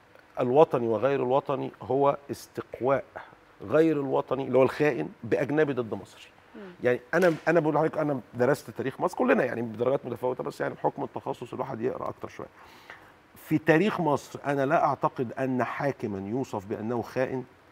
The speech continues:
Speaker 1: إلا توفيق ومرسي. ليه؟ ما يجمعهما الاستقواء بالخارج.
Speaker 2: مم.
Speaker 1: الفكرة إنه ممكن، يعني الراجل عمل توفيق عمل إيه؟ راح جاب الإنجليز عشان يحارب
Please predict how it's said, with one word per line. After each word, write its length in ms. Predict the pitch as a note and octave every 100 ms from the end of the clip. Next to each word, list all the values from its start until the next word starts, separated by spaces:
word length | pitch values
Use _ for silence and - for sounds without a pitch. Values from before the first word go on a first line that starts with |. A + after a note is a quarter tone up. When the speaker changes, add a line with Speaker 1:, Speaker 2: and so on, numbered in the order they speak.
| - - - _ -
Speaker 1:
إلا 360 | C#3+ C3+ G#2 F#2 -
توفيق 420 | C3 C#3 - F3 - - - _ _ - - - - _ -
ومرسي. 1500 | A#2+ C3 D3 E3 D#3+ D#3+ - - _ - - A#2+ G2 - - - _ _ - - - -
ليه؟ 340 | B2+ B2+ C3 G#2 -
ما 180 | D#3+ F#3+
يجمعهما 720 | E3+ C3 A#2+ A#2 B2+ B2+ A#2+ - A#2+
الاستقواء 640 | A#2+ B2+ - - - B2+ A#2
بالخارج. 300 | G2 - - - - -
Speaker 2:
مم. 60 | G#3 F#3 F3 - - _ -
Speaker 1:
الفكرة 800 | C3+ C3 - - A3 - D3+ B2+ -
إنه 380 | E3+ F3+ F#3 F#3+ -
ممكن، 440 | A#2 D3+ F3 A#2+ -
يعني 220 | A2+ A#2+
الراجل 200 | C3+ E3+
عمل 140 | E3 F3+
توفيق 320 | D#3 C3+ F3
عمل 220 | D#3+ D3+
إيه؟ 120 | C#3+
راح 140 | C#3 F#3
جاب 140 | G3+
الإنجليز 600 | G3+ G3 F#3+ A3 F3 - -
عشان 200 | G#3 D#3
يحارب 400 | C#3+ F#3 G3+